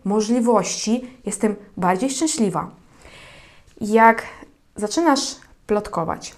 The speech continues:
to też jest bardzo ważna rzecz. Nie wierzę, że nie plotkujesz, ale w Twoim otoczeniu są osoby, które sobie pozwalają na plotkowanie. I co tutaj robimy? Osoba plotkująca to jest osoba, która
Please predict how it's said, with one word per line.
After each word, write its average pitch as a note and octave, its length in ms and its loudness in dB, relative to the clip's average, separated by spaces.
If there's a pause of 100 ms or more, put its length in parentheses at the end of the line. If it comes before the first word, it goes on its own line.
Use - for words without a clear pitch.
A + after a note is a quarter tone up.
to F#3 100 -8
też A#3 160 -4
jest G#3+ 140 0
bardzo G3 260 -2
ważna F3+ 280 -6
rzecz. E3 380 -8 (720)
Nie G#3 80 -4
wierzę, F3+ 200 -6
że E3+ 140 -4
nie E3+ 100 -8
plotkujesz, A3+ 600 -2 (160)
ale F4 200 2
w F#4 80 -6
Twoim B3 320 8
otoczeniu A3+ 440 0
są F3+ 220 2
osoby, F3+ 320 -2
które D#3+ 260 -4
sobie E3+ 280 -4 (280)
pozwalają G3+ 480 4
na F3 80 -4
plotkowanie. C4 680 0
I G#3+ 60 -6
co C#4 120 0
tutaj C4 200 0
robimy? F#3 320 -2 (680)
Osoba F#4 360 4
plotkująca G#3 920 0 (160)
to A3 60 -4
jest A3+ 260 -4
osoba, C4+ 420 0
która A#3 520 2